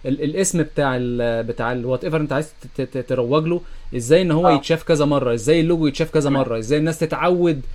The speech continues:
Speaker 1: و-، وت-، عارف اللي هو تاخدهم ان هو تيشيرت مثلًا مكتوب اوبن ام فري او مش عارف ايه، فاهم ازاي؟ و-، و-، وتعمل جروب وتعمل، آه، كالت، فاهم ازاي؟ هي طبعًا كل الكلام تقعد تفكر عليه كده، بس هي الفكره كلها ان انت عندك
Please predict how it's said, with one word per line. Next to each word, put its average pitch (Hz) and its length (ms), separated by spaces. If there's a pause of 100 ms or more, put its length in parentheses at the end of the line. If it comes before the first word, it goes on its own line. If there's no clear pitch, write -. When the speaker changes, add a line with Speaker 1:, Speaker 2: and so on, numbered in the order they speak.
(280)
Speaker 1:
و-، 139 180 (160)
وت-، - 220
عارف 131 160
اللي 160 100
هو 175 60
تاخدهم 147 400
ان 131 120
هو 156 140
تيشيرت 165 300
مثلًا 160 220
مكتوب 151 280
اوبن 165 300
ام 135 160
فري 151 380
او 127 60
مش 131 120
عارف 127 160
ايه، 156 140
فاهم 165 200
ازاي؟ 156 260 (340)
و-، 135 240
و-، 135 280
وتعمل 170 400
جروب 143 260
وتعمل، 143 540
آه، 120 280
كالت، - 460 (300)
فاهم 143 160
ازاي؟ 139 260
هي 175 200
طبعًا 202 300
كل 175 120
الكلام 170 240
تقعد 185 120
تفكر 170 300
عليه 151 120
كده، 160 280 (360)
بس 131 200
هي 202 300
الفكره 175 240
كلها 190 240
ان 180 100
انت 208 140
عندك 190 460